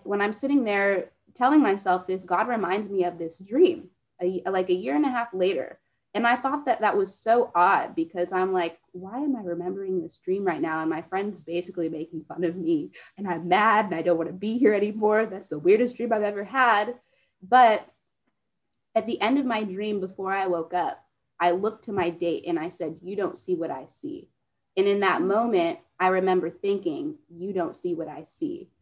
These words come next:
And so I was so intrigued by, like, the fact that I remembered this dream in this moment. And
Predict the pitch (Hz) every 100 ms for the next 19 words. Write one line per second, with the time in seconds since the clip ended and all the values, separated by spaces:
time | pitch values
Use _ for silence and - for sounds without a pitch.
0 | _ _ - 202 208 208 220 226 - 277
1 | 311 269 233 220 254 262 190 185 180 175
2 | 180 _ 196 196 202 214 226 208 190 190
3 | 175 180 190 185 180 180 170 190 196 175
4 | 165 165 180 170 185 175 151 - _ _
5 | _ _ _ _ _ _ - 208 208 196
6 | 196 196 196